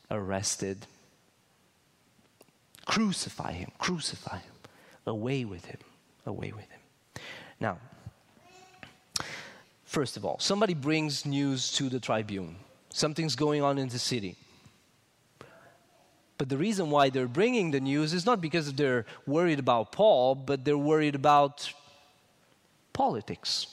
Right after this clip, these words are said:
right? You, the tribune, are the leader of this region. If the emperor, the king, hears this, it's bad for you. And if it's bad for you,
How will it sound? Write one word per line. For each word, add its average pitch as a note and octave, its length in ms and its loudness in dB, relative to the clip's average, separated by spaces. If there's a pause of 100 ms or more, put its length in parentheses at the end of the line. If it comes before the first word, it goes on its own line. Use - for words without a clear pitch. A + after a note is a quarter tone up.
(180)
right? C#3+ 180 -8 (2000)
You, F3 420 0
the C#3+ 140 0
tribune, E3+ 580 4
are C3 160 4
the C#3 120 -2
leader F3 460 2
of C3+ 340 2
this C#3+ 360 0
region. F3 500 -2 (1300)
If - 340 -4
the C3 360 -2
emperor, E3 520 4
the B2 120 -4
king, G#3+ 300 0
hears F#3 540 2
this, B2+ 540 -4 (400)
it's A#2+ 180 -4
bad A2 280 0
for B2 100 -6
you. D3 300 -2
And B2 180 -2
if C3 180 -4
it's B2 140 -4
bad C3+ 240 2
for C#3+ 140 -2
you, D3+ 320 0